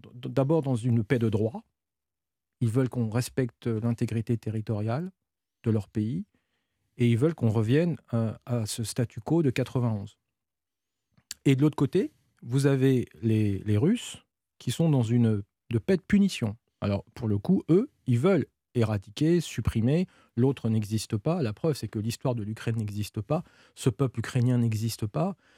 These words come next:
euh, il n'y a qu'un seul peuple, c'est le peuple russe, il n'y a qu'une historiographie, c'est la nôtre. Dans ces cas-là, on ne va pas aller très loin au niveau de la paix. Et puis, euh, nous, occidentaux, on essaye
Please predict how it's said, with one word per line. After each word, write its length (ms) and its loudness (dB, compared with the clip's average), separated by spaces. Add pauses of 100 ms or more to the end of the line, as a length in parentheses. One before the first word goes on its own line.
(160)
euh, 100 4
il 60 2
n'y 80 4
a 60 2
qu'un 160 0
seul 240 0
peuple, 260 -2
c'est 80 -4
le 140 2
peuple 280 -2
russe, 220 2
il 60 0
n'y 20 4
a 40 -4
qu'une 160 4
historiographie, 640 0
c'est 120 0
la 120 2
nôtre. 260 -2 (1600)
Dans 80 -4
ces 140 -4
cas-là, 240 0
on 40 4
ne 40 2
va 100 0
pas 160 -2
aller 160 0
très 180 -2
loin 300 2 (160)
au 80 -2
niveau 240 2
de 80 -4
la 80 -2
paix. 240 -10 (180)
Et 80 0
puis, 400 2
euh, 140 2
nous, 160 4
occidentaux, 680 0
on 140 2
essaye 520 2